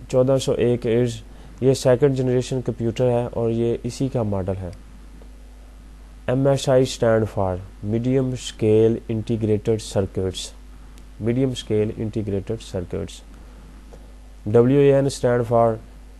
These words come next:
wide area network। एमआईसीआर stand for,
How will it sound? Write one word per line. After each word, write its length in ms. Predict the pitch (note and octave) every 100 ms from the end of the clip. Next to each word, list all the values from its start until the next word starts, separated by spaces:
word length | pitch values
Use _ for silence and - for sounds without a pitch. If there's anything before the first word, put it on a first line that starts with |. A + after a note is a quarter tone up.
| - - -
wide 360 | G#2+ A#2 B2+ C3
area 400 | A#2+ A#2 A#2+ A#2
network। 480 | G#2 G2+ G2 F#2 - - - - - - - - - - - - -
एमआईसीआर 840 | A#2+ C3+ C3+ C3 - C3 B2 A#2+
stand 340 | A#2 - A2+ A2
for, 320 | A#2 A2+